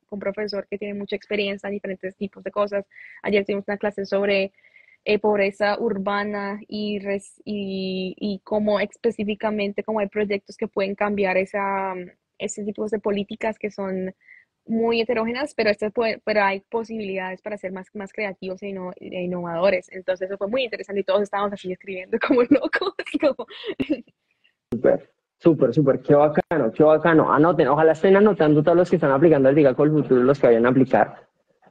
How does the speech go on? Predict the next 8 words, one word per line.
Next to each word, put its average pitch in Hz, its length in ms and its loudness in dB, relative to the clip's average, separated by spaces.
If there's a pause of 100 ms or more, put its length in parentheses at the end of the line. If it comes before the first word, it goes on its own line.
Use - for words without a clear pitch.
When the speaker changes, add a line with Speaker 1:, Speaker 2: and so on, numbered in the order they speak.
(200)
Speaker 2:
porque 135 560 4
es 139 100 4
muy 165 280 8
cierto, 160 420 6
es 113 100 6
muy 139 280 8
cierto. 120 680 6
Eh, 120 360 8